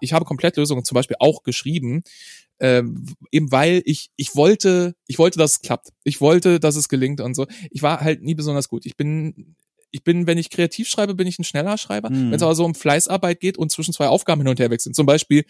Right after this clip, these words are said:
Speaker 1: spielen, pausieren, wieder schreiben, wieder
Speaker 2: Ja.
Speaker 1: zurück zum
Speaker 2: Ja.
Speaker 1: Spiel, wieder reinkommen und so. Dieser Flow,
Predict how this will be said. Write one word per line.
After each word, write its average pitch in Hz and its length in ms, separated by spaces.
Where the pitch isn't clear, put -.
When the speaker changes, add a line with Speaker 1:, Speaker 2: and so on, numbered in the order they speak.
Speaker 1:
spielen, 180 520
pausieren, 156 580
wieder 143 240
schreiben, 156 760
wieder 151 280
Speaker 2:
Ja. 147 40
Speaker 1:
zurück 151 260
zum 143 140
Speaker 2:
Ja. 123 40
Speaker 1:
Spiel, 175 300
wieder 147 140
reinkommen 143 400
und 131 60
so. 147 100
Dieser 165 220
Flow, 202 420